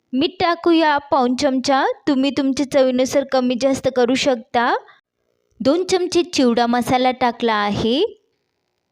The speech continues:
आता सर्व वस्तूंना चांगलं मिक्स करून घेऊया.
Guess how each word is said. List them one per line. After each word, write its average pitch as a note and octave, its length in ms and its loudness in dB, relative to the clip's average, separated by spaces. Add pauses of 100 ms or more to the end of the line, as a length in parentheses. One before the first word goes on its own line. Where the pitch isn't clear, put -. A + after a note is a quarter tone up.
(140)
आता G#3+ 260 -2
सर्व C4 360 0
वस्तूंना D#4 520 -2
चांगलं B3 360 -2
मिक्स B3+ 400 -4
करून B3+ 360 0
घेऊया. A#3+ 600 2